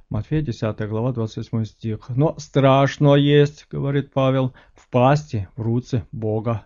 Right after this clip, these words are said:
живаго». Послание к евреям, десятая глава, тридцать первый стих, который не только может поразить тело временную смертью, но и душу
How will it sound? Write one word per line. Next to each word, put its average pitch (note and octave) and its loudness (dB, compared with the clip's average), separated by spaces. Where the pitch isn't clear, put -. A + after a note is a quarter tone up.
живаго». A2+ -2
Послание A2+ -2
к - -14
евреям, C3+ -4
десятая G#2 -8
глава, A2+ -6
тридцать A#2+ -12
первый A#2 -4
стих, - -8
который C3 2
не G#2+ -4
только D3 0
может C#3+ -2
поразить C3+ -2
тело C3+ 0
временную C3 2
смертью, B2+ 0
но C#3 4
и F3 4
душу B2+ 0